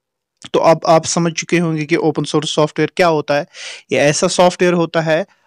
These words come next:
आप इसको फ्रीली डाउनलोड कर सकते हो, आप इसको एडिट कर सकते हो, इसके साथ सोर्स फाइल भी होती है, आप उसको एडिट कर सकते हो। जो भी इसमें चेंज करनी होगी, according to your requirement, you can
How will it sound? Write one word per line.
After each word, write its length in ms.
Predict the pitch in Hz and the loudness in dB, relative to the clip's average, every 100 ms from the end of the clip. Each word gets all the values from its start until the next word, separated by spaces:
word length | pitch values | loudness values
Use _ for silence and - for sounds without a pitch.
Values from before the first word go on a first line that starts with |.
| _ | _
आप 160 | - 139 | -4 -2
इसको 220 | 139 - | -6 -8
फ्रीली 440 | 143 - 160 165 147 | -8 0 0 2 0
डाउनलोड 480 | 139 147 165 180 | 2 4 6 4
कर 160 | 180 185 | 4 -2
सकते 280 | 175 185 185 | -2 -2 2
हो, 220 | 175 196 - _ _ - | 2 0 -10 _ _ 0
आप 220 | 151 - | 2 2
इसको 320 | - - - - | -6 -2 -2 2
एडिट 360 | 185 156 180 226 | 0 0 -4 -4
कर 220 | - 208 | 0 0
सकते 360 | 190 208 - 190 | 0 -6 -2 0
हो, 300 | 185 214 254 - | 0 -4 -6 -10
इसके 240 | 180 - | -8 -4
साथ 200 | 165 160 160 | -2 0 -2
सोर्स 360 | - 170 165 - | -2 -2 -2 -4
फाइल 260 | 170 170 170 | 0 2 2
भी 120 | 160 | 0
होती 320 | 175 160 170 | -2 -2 -2
है, 180 | 165 233 - _ _ _ | -2 -2 -10 _ _ _
आप 200 | 147 139 | -4 -2
उसको 440 | 143 143 - 151 - - | -4 -8 -4 -4 -4 -2
एडिट 240 | 160 156 | 0 0
कर 200 | - 156 | 2 0
सकते 320 | 151 175 - 165 | 0 -8 -2 0
हो। 240 | 180 220 - - - - | 0 -2 -8 -20 -20 -6
जो 160 | 139 160 | 2 2
भी 100 | 147 | 2
इसमें 320 | 165 - 160 - | -4 -2 -4 -2
चेंज 380 | - 160 180 185 | 0 2 2 0
करनी 300 | - 175 165 | -2 -2 -2
होगी, 460 | 156 156 147 190 240 _ _ _ _ - | -2 -4 -4 -6 -8 _ _ _ _ -6
according 440 | 151 156 151 156 | 0 2 2 0
to 60 | 160 | 2
your 200 | 151 139 | 2 2
requirement, 640 | 127 175 175 190 190 208 262 - - - - | 2 2 2 0 -2 -6 -10 -12 -14 -14 -6
you 80 | 143 139 151 | -6 -4 -2
can 260 | 151 190 | -2 -2